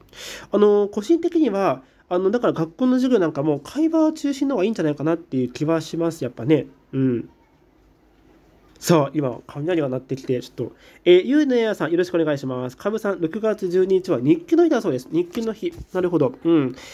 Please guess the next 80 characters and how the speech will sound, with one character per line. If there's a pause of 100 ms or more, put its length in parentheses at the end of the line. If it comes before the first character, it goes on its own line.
(200)
え
ー、
毎
日
お
天
気
観
察
し
て
い
る
カ
ブ
さ
ん
も、 (360)
日
記
と
同
じ
で
す
ね。 (420)
え、
日
記
は
小
学
生
の
時
に
宿
題
で
書
い
た
き
り
で
す。 (400)
え
ー、
カ
ブ
さ
ん
は
日
記
は
つ
け
て
ま
す
か？ (340)
何
年
も
続
け
ら
れ
る
人
は
す
ご
い
と
思
い
ま
す。